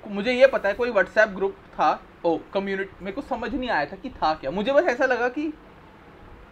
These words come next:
उन्होंने बोल दिया चार सौ पार, तो इसने बोला हजार। <laughs> Like बीजेपी was like, "चार सौ पार," and Dhruv just came, "You know what? Mission thousand." And like, "क्या भाई? हजार क्या?"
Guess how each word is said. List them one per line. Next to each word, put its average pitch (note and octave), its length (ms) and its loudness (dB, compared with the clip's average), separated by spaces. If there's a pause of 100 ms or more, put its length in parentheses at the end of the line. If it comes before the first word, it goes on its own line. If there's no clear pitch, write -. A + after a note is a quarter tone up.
(400)
उन्होंने A#3+ 300 2
बोल A3+ 260 6
दिया A#3+ 160 4
चार G3 260 8
सौ A#3 140 0
पार, A#3+ 240 10
तो B3 200 4
इसने A3+ 240 2
बोला A3 220 6
हजार। F#3+ 480 12 (840)
<laughs> - 0 - (920)
Like B3+ 340 6
बीजेपी A3 440 2
was A3+ 120 4
like, A#3+ 160 8 (600)
"चार F3+ 180 10
सौ G#3+ 160 4
पार," G3 360 10
and G#3+ 260 2 (420)
Dhruv A#3 200 6
just A#3+ 180 6
came, A3+ 220 2 (560)
"You D#3 140 2
know F3+ 160 2
what? E3 120 2 (1160)
Mission D#3 260 -6
thousand." B2 440 -8 (420)
And C#3+ 60 -10
like, C3+ 160 -8 (440)
"क्या E3 180 4
भाई? F#3 280 0 (1040)
हजार G3 240 6
क्या?" - 360 4